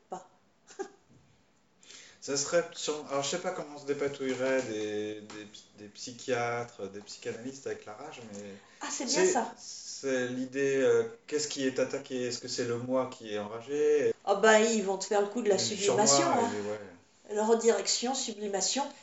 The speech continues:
Speaker 1: et ils vont quand même te dire que, enfin Freud en tout cas, que l'artiste est plus doué que les autres pour se défaire
Speaker 2: Mm.
Speaker 1: de sa rage ou de ses rages.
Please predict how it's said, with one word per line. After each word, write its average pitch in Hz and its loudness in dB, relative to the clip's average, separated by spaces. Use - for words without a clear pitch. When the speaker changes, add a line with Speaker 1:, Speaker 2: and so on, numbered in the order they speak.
Speaker 1:
et 202 8
ils 202 0
vont 202 2
quand 202 6
même 196 4
te 185 -6
dire 220 -2
que, - -12
enfin 160 -8
Freud 226 0
en 175 -10
tout 185 -20
cas, 240 2
que 196 -6
l'artiste 185 2
est 180 -2
plus 240 -6
doué 208 8
que 175 -6
les 160 -10
autres 277 -4
pour - -18
se - -12
défaire 196 -6
Speaker 2:
Mm. 202 -12
Speaker 1:
de - -18
sa 185 -14
rage 202 -6
ou 156 -20
de 156 -10
ses - -8
rages. - -8